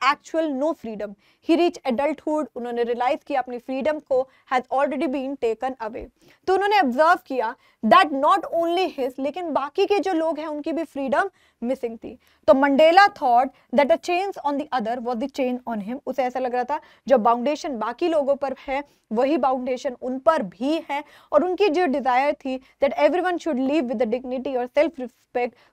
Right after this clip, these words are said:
propelled him to fight till the end of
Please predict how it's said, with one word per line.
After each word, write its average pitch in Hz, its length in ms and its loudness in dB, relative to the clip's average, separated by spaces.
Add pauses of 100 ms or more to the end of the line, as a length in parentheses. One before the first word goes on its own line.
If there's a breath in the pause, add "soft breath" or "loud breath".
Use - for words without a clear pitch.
(100)
propelled 320 440 2
him 226 240 -8
to 262 120 -8
fight 277 420 -2
till 311 240 -2 (300)
the 233 220 -2
end 240 220 -10
of 302 320 2